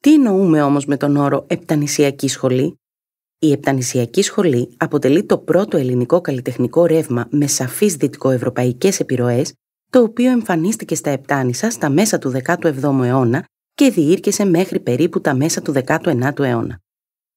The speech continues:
Την περίοδο εκείνη, τα Επτάνησα γνώρισαν διάφορους δυτικούς κατακτητές, με κυριότερους τους Ενετούς,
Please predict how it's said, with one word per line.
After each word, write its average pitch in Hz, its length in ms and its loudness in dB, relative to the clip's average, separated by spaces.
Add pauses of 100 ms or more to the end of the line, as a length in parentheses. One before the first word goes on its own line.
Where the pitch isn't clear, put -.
(240)
Την 165 200 2
περίοδο 180 420 2
εκείνη, 143 600 0
τα - 100 -2
Επτάνησα 202 540 -2
γνώρισαν 190 560 0
διάφορους 151 520 -2
δυτικούς 135 420 -2
κατακτητές, 127 680 -4 (320)
με 262 120 4
κυριότερους 190 640 0
τους - 240 -10
Ενετούς, 156 600 -2